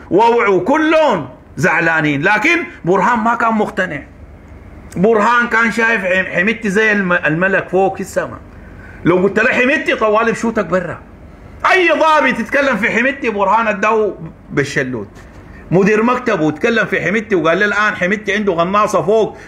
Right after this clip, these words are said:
والمكان ده ما مفروض، شاتوا برا. قال لي حميدتي مشى هناك ومشى هناك،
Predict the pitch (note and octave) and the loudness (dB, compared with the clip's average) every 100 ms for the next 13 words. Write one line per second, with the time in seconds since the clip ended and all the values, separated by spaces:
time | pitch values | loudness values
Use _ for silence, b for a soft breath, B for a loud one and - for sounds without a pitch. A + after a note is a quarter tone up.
0 | B E3 F3+ G3 E3 D#3 E3 F3 F3 A3 | B 2 2 2 2 0 0 0 0 0
1 | A3 A3 A3 A3 F3 E4 E4+ - - - | 0 2 2 2 2 2 2 -2 -10 -20
2 | - - - G3 F3 D3 C3+ G#2+ - - | -20 -6 -2 0 0 -2 -4 -8 -12 -14
3 | - - - - - - - - - B | -18 -20 -20 -16 -16 -14 -16 -18 -16 B
4 | B B E3+ G#3+ - - A#3 C4 A#3+ A#3+ | B B -2 0 2 0 0 0 0 0
5 | B3+ B3 G#3+ C4 B3+ A3 B3+ A3+ A3+ A3+ | 0 0 0 0 0 0 0 0 0 0
6 | C4 | 0